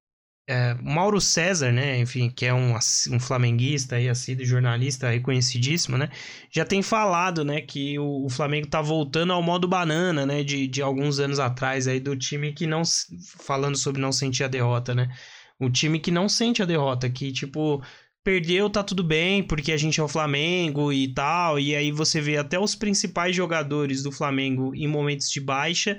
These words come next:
E uma coisa que eu venho falando aqui há muito tempo, que o Flamengo não tem se preocupado quanto a montar um elenco. O Flamengo tem se preocupado a contratar estrelas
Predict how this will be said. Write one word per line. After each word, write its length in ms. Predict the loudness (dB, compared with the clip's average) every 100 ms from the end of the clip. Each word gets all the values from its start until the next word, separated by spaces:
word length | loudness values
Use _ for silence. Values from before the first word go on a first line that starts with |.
| -8 -18 -20 -6
E 80 | 0
uma 200 | 2 2
coisa 360 | 2 2 2 -2
que 160 | 0
eu 140 | 0 2
venho 300 | 2 2 0
falando 280 | 0 0 0
aqui 220 | -2 -2
há 80 | 0
muito 280 | 0 -2 -2
tempo, 260 | -2 -2
que 80 | -4
o 40 |
Flamengo 360 | -2 0 2 2
não 260 | 2 2 0
tem 300 | 0 0 2
se 160 | 0
preocupado 640 | 0 -2 -2 -2 -2 -2 -2
quanto 360 | 0 0 2
a 100 | 0
montar 380 | 2 0 0 0
um 120 | 0
elenco. 360 | 0 0 0 -2
O 40 |
Flamengo 380 | -2 0 -2 -2
tem 180 | -4 -2
se 140 | -4
preocupado 600 | -4 -6 -6 -4 -2 0
a 60 | -2
contratar 480 | -2 -2 -2 0 0
estrelas 760 | 0 0 0 0 0 -2 -4